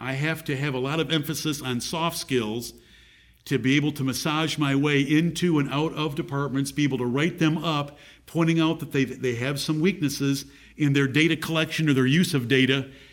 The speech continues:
in a soft, gentle way, to be persuasive, yet to be kind and to keep friendships and to build some sort of rapport." There's never rapport with an auditor, but he wanted to build some.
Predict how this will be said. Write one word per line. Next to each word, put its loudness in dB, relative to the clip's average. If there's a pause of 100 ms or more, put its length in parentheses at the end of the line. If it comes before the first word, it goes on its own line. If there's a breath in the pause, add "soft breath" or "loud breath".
(220 loud breath)
in 0
a -2
soft, -2
gentle 2
way, 4
to -6
be 2
persuasive, 0
yet 0
to 2
be 0
kind 2
and 0
to 0
keep -2
friendships -2 (220 loud breath)
and 2
to 2
build 2
some 0
sort 4
of 2
rapport." -2 (100)
There's -2
never 0
rapport -2
with -2
an -8
auditor, -2
but -4 (440 loud breath)
he 2
wanted 6
to 4
build 6
some. 6